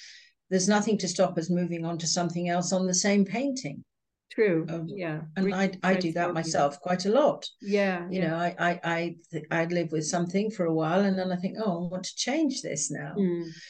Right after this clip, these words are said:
Speaker 1: So, so the idea of finished, you know, it begs a question, because it, the finished idea is an idea in our own mind.
Speaker 2: Very
Speaker 1: You
Speaker 2: true.
Speaker 1: know,
Speaker 2: Yeah.
Speaker 1: somebody can just do, well,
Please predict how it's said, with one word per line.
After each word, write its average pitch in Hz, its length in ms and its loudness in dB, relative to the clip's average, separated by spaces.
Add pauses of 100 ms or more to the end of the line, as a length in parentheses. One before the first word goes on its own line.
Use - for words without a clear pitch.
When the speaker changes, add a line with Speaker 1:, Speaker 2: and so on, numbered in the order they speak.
(120)
Speaker 1:
So, 208 400 4
so - 240 -2
the 214 160 2 (100)
idea 220 280 6
of 185 140 0
finished, - 960 -2 (840)
you 208 100 -2
know, 190 80 0
it 175 100 -6
begs 202 260 2
a 196 40 -6 (160)
question, - 640 -4 (720)
because 190 400 2
it, - 180 0
the 185 100 4
finished 202 640 2 (100)
idea 175 560 2
is 170 180 -2
an 180 120 4
idea 175 520 2
in 175 160 -2
our 170 220 2
own 175 240 2
mind. 160 520 -4 (540)
Speaker 2:
Very 170 320 0
Speaker 1:
You 156 60 -6
Speaker 2:
true. 202 160 4
Speaker 1:
know, 170 200 4 (260)
Speaker 2:
Yeah. 165 300 -6
Speaker 1:
somebody 202 400 4
can 190 220 2
just 180 340 2
do, 165 340 -2
well, 160 400 -2